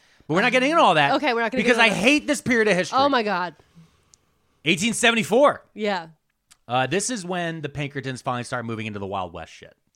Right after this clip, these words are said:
Speaker 2: Okay.
Speaker 1: Uh, you heard of Jesse James?
Speaker 2: Yeah.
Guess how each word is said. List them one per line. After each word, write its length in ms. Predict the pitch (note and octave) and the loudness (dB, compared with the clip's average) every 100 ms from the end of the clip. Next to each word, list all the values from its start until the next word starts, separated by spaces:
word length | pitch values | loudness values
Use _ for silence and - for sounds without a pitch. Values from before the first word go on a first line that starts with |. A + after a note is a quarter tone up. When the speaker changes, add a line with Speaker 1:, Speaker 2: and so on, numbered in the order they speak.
| - | -16
Speaker 2:
Okay. 400 | G3+ G3+ D3+ G3+ _ _ - | -14 -14 -16 -18 _ _ -12
Speaker 1:
Uh, 260 | G2+ G2+ F#2+ | -8 -8 -8
you 100 | G2 | -8
heard 120 | A2 | -10
of 60 | E2+ | -10
Jesse 260 | F2+ - | -12 -14
James? 440 | E2 F2 F#2+ - _ - | -16 -16 -16 -20 _ -8
Speaker 2:
Yeah. 140 | D#4 | -8